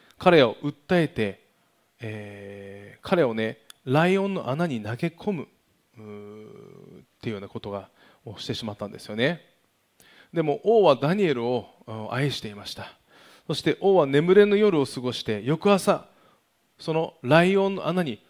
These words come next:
恐る恐る近づいたんです。え、そしてこう叫ぶんです。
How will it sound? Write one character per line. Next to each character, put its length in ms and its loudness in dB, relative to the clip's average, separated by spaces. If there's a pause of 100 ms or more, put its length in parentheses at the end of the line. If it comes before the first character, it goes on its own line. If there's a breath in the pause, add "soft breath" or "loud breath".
(140)
恐 240 -4
る 140 0
恐 280 -4
る 100 -4
近 300 -6
づ 160 -4
い 60 -8
た 100 -4
ん 80 -8
で 60 -14
す。 120 -20 (1600 loud breath)
え、 100 -4
そ 100 -2
し 120 -6
て 240 4 (220)
こ 160 2
う 20 -
叫 280 2
ぶ 120 -2
ん 20 -6
で 80 -2
す。 140 -12